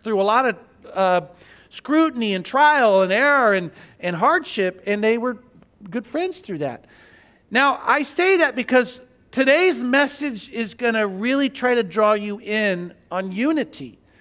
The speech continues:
and what brings us together that unifies us. Because the church, more and more, that lives in modern day culture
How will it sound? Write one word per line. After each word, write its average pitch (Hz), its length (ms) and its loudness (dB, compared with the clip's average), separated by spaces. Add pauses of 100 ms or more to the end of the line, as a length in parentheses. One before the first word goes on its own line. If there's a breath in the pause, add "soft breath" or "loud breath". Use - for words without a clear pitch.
(340 soft breath)
and 220 180 2
what 262 340 4
brings 262 360 2
us 247 160 0
together 208 640 2
that 202 280 2
unifies 180 800 -2
us. 110 380 -16 (380 soft breath)
Because 269 460 0
the 269 100 -6
church, 294 800 0 (420 soft breath)
more 285 400 6
and 311 100 -2
more, 202 520 4 (400 soft breath)
that 208 200 2
lives 269 560 2
in 226 200 -4
modern 247 480 2
day 226 180 2
culture 226 680 -2